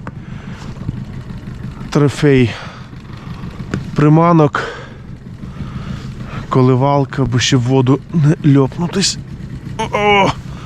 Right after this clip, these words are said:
ноги затерпли всі. От така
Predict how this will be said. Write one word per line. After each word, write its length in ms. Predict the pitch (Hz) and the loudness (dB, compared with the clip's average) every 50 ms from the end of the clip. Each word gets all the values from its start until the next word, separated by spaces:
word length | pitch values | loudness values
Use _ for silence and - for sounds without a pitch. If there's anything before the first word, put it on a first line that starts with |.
| - - - - - | -12 -12 -10 0 4
ноги 360 | 139 131 131 139 135 117 123 123 | 6 8 8 8 6 6 4 4
затерпли 600 | 113 131 123 - 139 131 117 - - - 135 127 | 4 2 2 2 2 2 2 0 -2 -4 -4 -4
всі. 220 | - - - 160 - - - - - - - - - - - - - - - - - - - - - - - - - - - - - - - - - | -4 -6 -8 -8 -8 -10 -12 -12 -12 -12 -12 -12 -12 -12 -12 -10 -10 -10 -10 -10 -10 -10 -10 -8 -8 -8 -8 -6 -6 -4 -4 -4 -4 -6 -8 -2 2
От 280 | - 185 185 175 156 - | 4 6 6 6 4 4
така 460 | - 151 - - 156 151 147 135 | 0 0 2 4 4 4 4 2